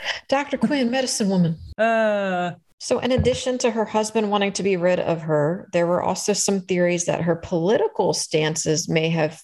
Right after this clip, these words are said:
Speaker 1: fueled the indictment.
Speaker 2: Mm.
Speaker 1: The man named Thomas Cromwell, whom we discussed a little bit earlier,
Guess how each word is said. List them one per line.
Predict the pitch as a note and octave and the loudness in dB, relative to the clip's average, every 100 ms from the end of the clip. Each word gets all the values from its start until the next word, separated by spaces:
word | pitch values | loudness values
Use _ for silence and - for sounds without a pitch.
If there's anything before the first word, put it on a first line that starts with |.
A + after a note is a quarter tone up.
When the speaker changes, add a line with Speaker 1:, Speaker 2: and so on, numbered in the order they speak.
| - | -4
Speaker 1:
fueled | F#3+ G#3+ D#3 C#3+ C#3 - | 0 2 2 0 0 -2
the | - D3 | -2 -2
indictment. | D#3 D3+ D#3 - - F#2 - - - - | 0 0 0 0 -4 -4 -2 -4 -4 -4
Speaker 2:
Mm. | D3+ D#3 D#3 D3 C#3 C3+ - | 0 2 4 2 2 0 -2
Speaker 1:
The | E3+ | 0
man | F3 F#3 F#3 F#3 F#3 - | 0 0 2 0 0 0
named | F3 E3+ | -2 -2
Thomas | - D#3+ F3 F3+ | -2 0 0 -2
Cromwell, | - - F#3 F#3 D#3 C#3 D#3 F3 | -4 -2 2 2 0 0 0 0
whom | D#3 D3+ D3 | 0 0 0
we | D3 C#3 C#3 D#3 - _ | 2 2 0 -4 -10 _
discussed | - - - D3+ - | -2 0 0 -2 0
a | |
little | - - | 0 0
bit | - - | 0 0
earlier, | C3+ A#2 B2+ A#2 A3 C#4 | 0 2 2 2 0 -4